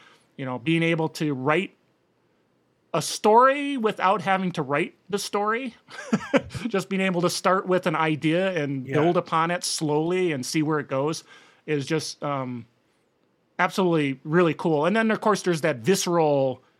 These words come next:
Speaker 1: feeling of rolling a die and, you know, looking to see if I'm gonna get that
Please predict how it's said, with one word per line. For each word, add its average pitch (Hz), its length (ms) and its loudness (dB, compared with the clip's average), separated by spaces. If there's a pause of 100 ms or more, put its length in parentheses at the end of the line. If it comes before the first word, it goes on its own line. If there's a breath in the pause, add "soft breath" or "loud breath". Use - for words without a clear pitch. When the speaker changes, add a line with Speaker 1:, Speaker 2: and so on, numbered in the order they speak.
Speaker 1:
feeling 185 380 2
of 120 160 -4
rolling 170 340 4
a 151 60 0
die 151 560 0
and, 131 400 -6 (400 soft breath)
you 147 100 -6
know, 131 100 -6
looking 180 400 0
to 160 60 0
see 180 220 2
if 165 100 -2
I'm 156 100 2
gonna 147 140 -2
get 147 220 -4
that 139 280 -2